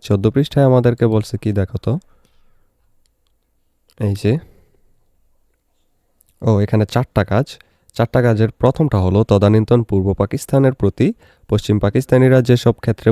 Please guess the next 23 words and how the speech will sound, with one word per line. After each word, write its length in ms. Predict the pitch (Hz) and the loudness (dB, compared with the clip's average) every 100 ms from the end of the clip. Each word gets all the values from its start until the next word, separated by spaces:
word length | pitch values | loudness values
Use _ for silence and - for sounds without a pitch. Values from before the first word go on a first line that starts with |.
| 107 | 2
বৈষম্য 320 | 120 113 101 98 | 2 2 0 -2
সৃষ্টি 340 | - 117 127 | -4 -2 -2
করেছিল 380 | 123 123 - 120 | 2 0 0 -2
তার 200 | 117 101 98 | 0 0 0
তালিকা। 420 | 104 101 98 127 - _ _ _ _ - | -2 -2 0 -2 -2 _ _ _ _ -4
তারপর 220 | 104 110 | 0 0
সামরিক 420 | - 110 120 131 - | 2 2 4 4 4
ও 60 | 110 98 | 2 2
অর্থনৈতিক 520 | - 120 123 123 131 | 0 2 2 0 -4
ক্ষেত্রে 360 | - 107 - 107 110 | -4 -4 0 -2 0
পূর্ব 200 | 104 98 117 | -2 2 2
ও 40 | 123 107 | 2 -2
পশ্চিম 340 | 104 - 135 | -2 -2 -2
পাকিস্তানিদের 760 | 147 120 123 - 113 104 101 110 - _ _ | 0 -4 -4 0 2 2 2 0 -2 _ _
বৈষম্যের 560 | 104 120 - 101 101 98 | 2 2 4 2 2 0
তুলনামূলক 600 | - 104 101 104 107 113 - | 2 2 4 4 4 2 0
চিত্র 240 | 120 - 127 175 _ _ _ - | -6 0 0 0 _ _ _ -4
এবং 120 | 113 - | -4 0
পূর্ব 220 | 113 110 127 | 0 4 4
ও 20 | 143 - | 4 2
পশ্চিম 320 | 107 - 123 | -2 0 -2
পাকিস্তানের 580 | 131 127 139 - 135 135 | 0 -2 -4 0 2 4
মধ্যে 280 | 110 95 | 2 2